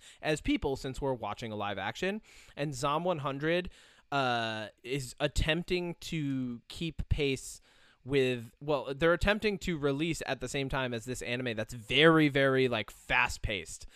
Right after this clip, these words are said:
Like, the character is constantly just making bad decisions that escalate every episode exponentially, whereas the live action isn't,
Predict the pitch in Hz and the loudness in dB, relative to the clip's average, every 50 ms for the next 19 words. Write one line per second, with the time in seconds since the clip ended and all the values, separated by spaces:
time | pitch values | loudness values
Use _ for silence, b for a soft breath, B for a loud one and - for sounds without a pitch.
0 | b b b b - 139 147 - - 156 143 - 160 165 175 175 - 202 196 185 | b b b b -2 -2 -2 0 -2 -4 -2 0 2 2 2 2 2 2 2 2
1 | 170 - - - 151 135 139 143 - - 160 139 101 143 139 127 135 131 - 139 | 2 0 -2 -2 -2 -2 -2 -2 -2 -4 -6 -6 -4 -6 -4 -4 -4 -4 -2 0
2 | 127 123 - 135 127 123 - 120 110 117 127 127 131 - - 123 117 131 143 151 | 0 0 0 -2 -4 -2 0 0 0 0 0 -2 -4 -4 -4 -4 -2 -2 -4 -4
3 | 151 - - 139 123 - - 131 135 135 - - - 156 147 143 147 139 135 - | -4 -4 -4 -4 -4 -4 -2 -2 -2 -2 -2 -4 -4 -4 -2 0 0 0 0 -2
4 | - - 131 131 120 123 123 123 123 117 - 139 - 165 160 170 170 - b b | -4 -2 -2 -2 -2 -2 -2 -2 -2 -2 -4 -4 0 0 2 0 0 -2 b b
5 | b b - - 175 - - - - - - 156 139 131 127 127 127 - - 113 | b b 0 0 0 0 0 -4 -10 -4 -2 -2 0 0 -2 -4 -4 -6 -8 -10
6 | 90 76 65 - - B B B B B B B 135 156 156 147 147 139 131 127 | -10 -10 -14 -18 -20 B B B B B B B 4 6 6 6 6 6 4 2
7 | 127 120 117 131 139 131 135 135 139 127 131 131 - - 139 127 - - 151 151 | 0 0 0 2 2 4 4 2 2 2 0 -2 -4 -4 -8 -8 -6 -2 0 0
8 | 147 131 156 143 131 | 2 2 0 0 0